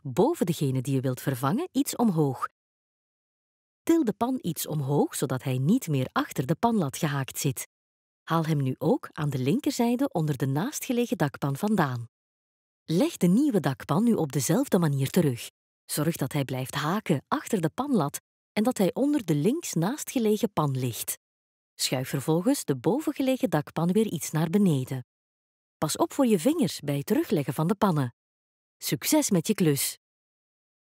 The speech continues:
Nog even dit. Als je op het dak bent, controleer dan ook de rest van het dak op kapotte dakpannen.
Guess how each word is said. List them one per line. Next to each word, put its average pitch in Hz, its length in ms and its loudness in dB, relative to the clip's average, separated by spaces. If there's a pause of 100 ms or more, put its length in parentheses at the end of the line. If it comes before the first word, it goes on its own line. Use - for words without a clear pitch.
(140)
Nog 151 280 -6
even 240 320 2
dit. - 360 -2 (540)
Als 180 120 0
je - 100 2
op 302 120 0
het 208 120 2
dak 226 220 0
bent, 151 360 0
controleer 139 540 0
dan 165 180 -2
ook - 180 -6
de - 80 -2
rest 226 280 0
van 151 120 0
het 127 120 -2
dak 147 240 -2
op - 180 -4
kapotte 269 420 0
dakpannen. 139 600 0